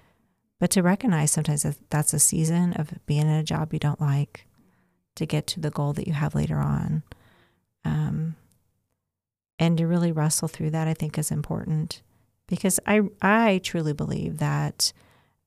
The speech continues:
um, as we think about work and what we do in our world, that we are all designed with a purpose. And, um, that God designed each of us specifically, um, to do a specific thing and to,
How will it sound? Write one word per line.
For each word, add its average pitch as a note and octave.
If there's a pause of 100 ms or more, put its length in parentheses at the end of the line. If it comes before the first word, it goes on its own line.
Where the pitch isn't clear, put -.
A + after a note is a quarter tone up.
um, C#3+
as D#3
we D#3
think D#3+
about D3+
work C#3+
and D3
what C#3+
we C#3+
do C#3+
in D3
our D#3+
world, D#3+ (580)
that D#3
we F3
are D#3+
all D#3
designed D3+
with -
a -
purpose. - (840)
And, D3+
um, D3 (340)
that D#3+
God D#3+
designed D#3
each D#3
of E3
us D3
specifically, E3 (1040)
um, C#3+
to D#3+
do D#3
a D3+
specific -
thing D#3+
and D3+
to, D#3